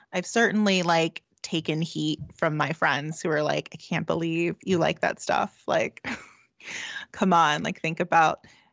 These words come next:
you know, Bertha in Jane Eyre. Like, how are you okay with that?"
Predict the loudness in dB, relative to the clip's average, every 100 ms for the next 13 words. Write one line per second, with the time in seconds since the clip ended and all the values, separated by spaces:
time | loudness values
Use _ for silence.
0 | -6 -2 0 0 -2 -2 0 0 2 2
1 | 2 0 -4 _ -6 -4 -4 -6 -8 -4
2 | -2 -2 0 2 4 2 2 -2 0 0
3 | 0 -2 -4 -4 -6 -4 -4 -4 -4 -2
4 | 0 0